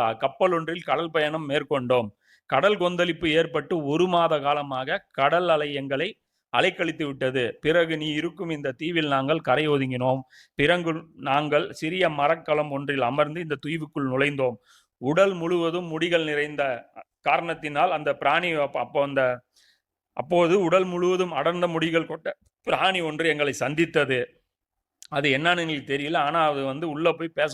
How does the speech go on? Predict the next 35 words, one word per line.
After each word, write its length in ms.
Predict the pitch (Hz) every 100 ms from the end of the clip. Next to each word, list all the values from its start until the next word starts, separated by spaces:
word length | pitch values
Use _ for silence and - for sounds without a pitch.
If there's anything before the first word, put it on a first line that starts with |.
| 135
சொல்லிச்சு. 440 | 135 127 117 123 113 - - - - _
இந்த 220 | 151 202
மண்டபத்தில் 540 | 147 160 185 180 175 170
உள்ள 200 | 156 151 147 139 135
நபரை 480 | 131 131 139 156 160
போய் 300 | 139 165 139
பேசுங்க 320 | 147 147 143
அப்படின்னு 320 | 147 135 143
சொல்லிச்சு. 240 | 131 123 233
அதனால 360 | 147 156 175
நாங்க 220 | 165 156 175
அவங்க 200 | 156 139
வந்திருக்கோம்." 600 | 131 151 135 120 117 110 _ _ _ -
அப்படிங்கிற 380 | 123 147 156
அந்த 200 | 143 135
டீட்டெயிலை 380 | 127 139 139 127
அவங்க 160 | 160 131
சொல்றாங்க. 360 | 127 120 107 107 _ _ - _ _ _ -
அப்ப 140 | 143
அந்த 180 | 147 151
உருவம் 300 | 151 185 190
எப்படி 240 | 180 156 165
இருந்திருக்கு? 420 | 156 151 143 135 143 143 - - _ _ 135 127 135
பூதாகரமா 800 | 151 151 147 139 131 123 127 175
இருந்திருக்கு 380 | 147 143 139 127
அந்த 160 | 117
உருவம். 340 | 113 131 120 - - - _ _ _ _ _ -
அப்போ 180 | 147 165
இன்னொரு 440 | 156 165 185 190 180
இவ்வளோ 440 | 151 165 156 190 170
டீட்டெயில் 360 | 185 196 185
சொல்றவங்க, 420 | 170 165 156 143 151
"அவனுக்கு 420 | 160 147 156 143
ஒண்ணு 180 | 151 170
கண்ணு, 220 | 165 180